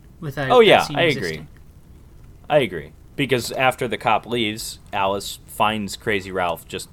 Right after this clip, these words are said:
Speaker 2: hanging out in the pantry, and he
Speaker 1: Yeah.
Speaker 2: does this whole,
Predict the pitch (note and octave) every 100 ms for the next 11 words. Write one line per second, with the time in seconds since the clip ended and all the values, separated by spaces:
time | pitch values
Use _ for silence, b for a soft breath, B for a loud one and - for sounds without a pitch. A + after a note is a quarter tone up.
0 | - - A#2+ G#2+ G#2+ G2 - G#2+ G#2+ -
1 | F#2+ F#2 - - - - G#2 G2+ G#2 F#2
2 | G2+ - G#2 F#2+ F2+ -